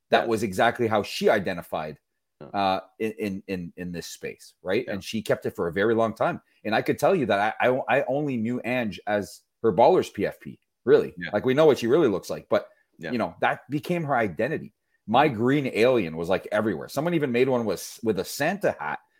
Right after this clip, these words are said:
Speaker 1: to the point
Speaker 2: Mm-hmm.
Speaker 1: where somebody even created, like, that meme where Roham's face comes into my green baller. Like, it
Speaker 2: Yeah.
Speaker 1: was wild.
Speaker 2: Yeah.
Speaker 1: Um, but I, yeah, you're right. Like, I, something sitting at forty dollars like that, I feel
Speaker 2: Mm-hmm.
Speaker 1: like it's,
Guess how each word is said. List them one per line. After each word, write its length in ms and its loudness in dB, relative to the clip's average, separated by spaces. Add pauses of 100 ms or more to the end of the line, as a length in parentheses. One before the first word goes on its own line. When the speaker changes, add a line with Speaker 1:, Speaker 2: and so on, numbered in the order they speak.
(220)
Speaker 1:
to 60 -6
the 80 2
point 200 2
Speaker 2:
Mm-hmm. 60 0
Speaker 1:
where 80 2
somebody 300 -2
even 140 -2
created, 400 2
like, 180 0
that 160 0
meme 200 -2
where 140 0
Roham's 500 0
face 280 -2
comes 380 -12 (140)
into 200 -6
my 140 -4
green 340 -6
baller. 280 -8 (280)
Like, 120 0
it 60 8
Speaker 2:
Yeah. 40 6
Speaker 1:
was 120 4
wild. 360 0 (420)
Speaker 2:
Yeah. 200 4
Speaker 1:
Um, 180 -4 (420)
but 240 6
I, 300 2
yeah, 200 6
you're 260 4
right. 280 2 (380)
Like, 160 0
I, 160 -2 (160)
something 380 0
sitting 340 -2
at 120 -6
forty 380 -2
dollars 440 0
like 200 -14
that, 260 -12 (100)
I 100 -4
feel 300 -2
Speaker 2:
Mm-hmm. 60 0
Speaker 1:
like 300 -2 (640)
it's, 280 -6